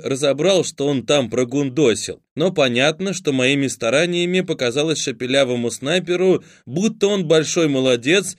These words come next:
и не промахнулся по бегущей мишени. Придется его огорчить. Я вывернулся из-за бетонной стойки с выходом на колено, одновременно выдергивая из кобуры форт. Их было семеро.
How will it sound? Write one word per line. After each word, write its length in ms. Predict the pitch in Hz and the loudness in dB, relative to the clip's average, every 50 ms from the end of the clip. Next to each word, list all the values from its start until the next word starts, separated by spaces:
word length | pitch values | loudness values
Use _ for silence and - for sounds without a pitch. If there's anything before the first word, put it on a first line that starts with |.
| _ - - | _ -14 -2
и 160 | - 151 196 214 | 0 2 2 2
не 120 | 220 214 | 0 0
промахнулся 680 | 185 196 202 208 208 190 170 180 175 180 175 - - 165 | 0 -2 0 0 -2 -2 0 0 0 0 0 0 -4 -4
по 120 | 165 180 | -4 0
бегущей 560 | 170 175 160 127 127 135 131 - - - 127 | 0 0 0 2 2 2 2 2 0 -4 -4
мишени. 640 | 131 139 139 - - 156 135 113 101 90 82 - _ _ _ _ _ | -2 -2 -4 -2 0 0 0 0 -2 -4 -10 -12 _ _ _ _ _
Придется 520 | - 117 131 127 127 139 131 131 - - 135 | -4 -2 -2 2 2 0 0 0 -2 -2 0
его 240 | 131 123 117 117 113 | 0 2 4 2 2
огорчить. 640 | 107 101 113 110 113 - - 131 107 - - - - _ _ _ _ _ | 2 0 0 -2 -2 -4 -2 -2 -2 -4 -4 -12 -18 _ _ _ _ _
Я 260 | - 98 139 175 180 156 | -4 0 2 2 2 4
вывернулся 720 | 156 202 196 180 185 165 170 160 156 - - - 143 135 | 2 2 2 4 2 2 4 2 2 2 0 -2 -4 -4
из-за 400 | 123 - - 135 120 110 120 123 | -4 -2 -2 -2 -2 0 0 0
бетонной 560 | 120 135 139 139 165 156 147 131 123 123 123 | 2 0 0 0 0 0 0 0 0 0 -2
стойки 500 | 117 - - - 175 180 170 170 170 156 | -2 -4 -2 2 2 2 2 2 -2 -4
с 120 | 127 - 123 | -4 -2 0
выходом 480 | 139 151 - - 127 113 117 113 113 | 0 0 2 2 0 -2 -2 -2 -2
на 80 | 113 107 | -4 -2
колено, 600 | 110 113 113 135 175 196 185 185 190 175 - - - - _ - | -2 -2 0 0 0 0 2 2 2 2 0 -2 -10 -20 _ 0
одновременно 880 | - 143 151 170 190 190 180 180 170 160 160 175 185 180 180 175 180 165 | 2 2 2 4 2 2 2 2 0 0 2 2 0 2 2 2 0 2
выдергивая 720 | 156 160 147 120 143 151 147 143 131 139 135 143 143 143 | 2 0 0 2 2 2 2 2 0 0 2 2 2 2
из 300 | 139 - 151 131 123 - | 2 0 0 0 0 -2
кобуры 440 | - 127 117 113 117 113 120 123 113 | -6 -4 -2 0 2 2 2 2 0
форт. 500 | - - - 147 127 101 - - - _ _ _ _ _ | -2 0 2 2 2 2 0 -4 -16 _ _ _ _ _
Их 300 | - 139 139 131 107 104 | 0 2 2 2 2 -2
было 300 | 101 117 127 123 117 120 | -2 0 2 4 4 2
семеро. 580 | 113 - - 143 135 120 101 95 90 80 76 | 0 0 -2 0 0 0 0 -2 -4 -6 -8